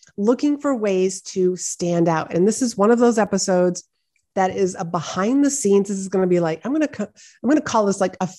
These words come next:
foundational episode, because understanding how to stand out in a noisy world is critical for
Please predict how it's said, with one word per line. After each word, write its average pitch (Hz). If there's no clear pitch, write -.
foundational 175
episode, 170
because 208
understanding 185
how 185
to 196
stand 170
out 165
in 175
a 170
noisy 170
world 165
is 165
critical 170
for -